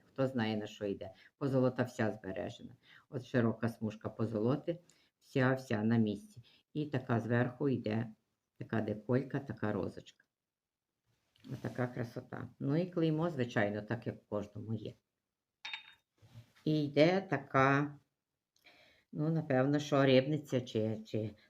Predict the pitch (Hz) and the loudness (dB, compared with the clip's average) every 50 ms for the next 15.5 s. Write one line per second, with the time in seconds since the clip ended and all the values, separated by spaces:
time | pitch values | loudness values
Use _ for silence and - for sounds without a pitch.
0 | - - 127 127 117 - - 113 104 110 123 147 160 165 - - 151 147 147 - | -4 0 0 0 0 0 -4 -2 2 2 2 2 2 0 -2 -2 -2 -2 -2 -2
1 | - 113 101 110 107 104 104 101 104 104 101 101 - - 131 131 135 131 117 113 | -4 -2 -2 -2 -4 -4 -4 -4 -4 -6 -8 -8 -6 -2 0 2 2 2 2 2
2 | - 113 107 - - 107 113 120 127 143 139 123 113 107 - - - - 120 113 | 0 -4 -4 -2 0 2 2 2 2 2 0 0 0 0 -2 -4 -2 0 2 4
3 | 117 117 117 120 - 127 127 131 135 143 151 147 - 123 127 120 - - - 113 | 6 6 6 4 4 4 4 6 6 4 2 0 2 0 0 0 0 -4 -2 0
4 | 117 117 110 104 113 110 107 107 - - _ - - - - - - _ _ - | 0 0 0 2 2 2 2 0 -4 -12 _ -20 -20 -20 -20 -20 -20 _ _ -8
5 | 131 123 120 120 117 117 120 113 113 113 110 113 113 120 117 117 120 127 135 147 | -4 -2 -2 0 0 0 2 2 2 0 0 0 0 -2 -2 -4 -8 -8 -8 -10
6 | 165 - - - - _ _ _ - 123 123 - - 123 117 123 135 - - - | -12 -14 -18 -20 -20 _ _ _ -8 -8 -6 0 0 2 2 2 0 -4 -10 -18
7 | - - - - _ - - _ - _ _ _ _ _ - - _ _ _ _ | -20 -20 -20 -20 _ -20 -20 _ -20 _ _ _ _ _ -20 -20 _ _ _ _
8 | _ _ _ _ _ _ _ _ _ _ _ _ _ _ _ - 131 - - 139 | _ _ _ _ _ _ _ _ _ _ _ _ _ _ _ -12 -6 2 4 4
9 | 135 131 120 110 - - 110 - - - 113 - - - - 117 - _ _ _ | 6 6 4 4 2 0 -4 -6 -4 -6 -6 -6 -6 -6 -10 -10 -12 _ _ _
10 | _ _ _ _ _ _ _ _ _ _ _ _ - 127 127 113 104 104 117 117 | _ _ _ _ _ _ _ _ _ _ _ _ 0 4 4 4 4 2 -2 -4
11 | 117 117 - - _ _ _ - 123 120 - - 123 131 139 139 - - _ _ | -4 -6 -6 -12 _ _ _ -10 -10 -6 0 2 2 2 2 0 -4 -12 _ _
12 | _ - 120 113 107 113 110 101 104 117 117 - - - - - - - - - | _ -2 0 0 0 0 -2 0 -2 -4 -4 -4 -6 -8 -8 -8 -10 -12 -10 -10
13 | 117 117 - _ _ _ _ _ _ _ _ _ _ _ _ _ - - _ _ | -10 -12 -14 _ _ _ _ _ _ _ _ _ _ _ _ _ -20 -20 _ _
14 | _ _ _ _ - - - - - - 139 135 147 151 156 151 - - 127 131 | _ _ _ _ -18 -12 -12 -10 -4 -2 0 2 2 0 0 0 0 2 2 2
15 | 127 - - - - - 127 120 117 120 | 0 -2 -6 -6 2 4 4 4 4 2